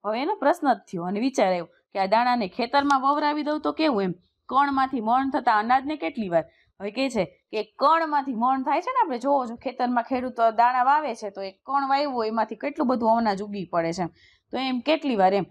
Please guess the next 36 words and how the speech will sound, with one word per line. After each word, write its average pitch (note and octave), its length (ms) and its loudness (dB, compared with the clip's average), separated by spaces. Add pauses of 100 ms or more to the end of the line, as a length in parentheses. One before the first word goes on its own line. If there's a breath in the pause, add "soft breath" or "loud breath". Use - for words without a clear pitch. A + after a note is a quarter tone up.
(220 soft breath)
અને A#3 180 -2
સસરાજીને B3 600 0
પણ C4+ 200 0
એ A#3+ 60 -4
ગ-, E3 120 0
જરૂર A#3+ 420 0
ગમશે, G3 300 -2
તો F#3 120 -4
કે A3 120 -6
મારા G3+ 260 2
સસરાને F#3+ 460 -4
આ G#3 80 4
વાત A#3 220 4 (120)
ગમશે B3 420 -2
એમ, D#3+ 100 -8 (340)
એમ A#3+ 180 -2 (220)
એવો B3+ 180 0
એને A#3 240 0 (100)
વિચાર A#3 360 2
આવ્યો F3 260 -4
એમ. E3+ 120 -4 (260 soft breath)
ઓલી A3+ 220 -6
ત્રણ C4+ 260 2
તો C#4+ 120 0
કાંઈ C#4+ 200 2
મર્મ D4 360 0
સમજી D#4+ 360 0
જ A3 80 -8
ન G3+ 100 -6
શકી, F#3 300 -10
પણ G3+ 200 -2
આ G3 120 4
નાની A3+ 300 0
વહુ C4 200 2
હતી C#4+ 260 -2
ઈ G4 40 0